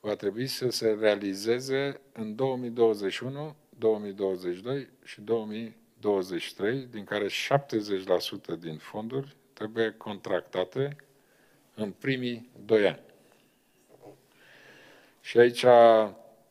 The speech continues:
va trebui să pregătim un plan minuțios, eh, privitor la pregătirea tuturor, eh, aspectelor care să ne permită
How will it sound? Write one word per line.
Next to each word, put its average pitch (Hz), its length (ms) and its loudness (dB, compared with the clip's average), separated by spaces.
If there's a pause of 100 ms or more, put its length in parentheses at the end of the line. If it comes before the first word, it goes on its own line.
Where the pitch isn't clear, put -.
(220)
va 113 200 0
trebui 110 280 -2
să 113 120 -8
pregătim 110 400 0
un 110 140 -2
plan 110 400 2
minuțios, 113 920 -2
eh, 92 560 0 (640)
privitor 101 600 -2
la 98 280 6
pregătirea 98 1040 0 (960)
tuturor, 127 520 2
eh, 92 480 0 (160)
aspectelor 98 920 -2 (200)
care 95 220 -4
să 98 180 -8
ne 92 120 -4
permită 101 760 -6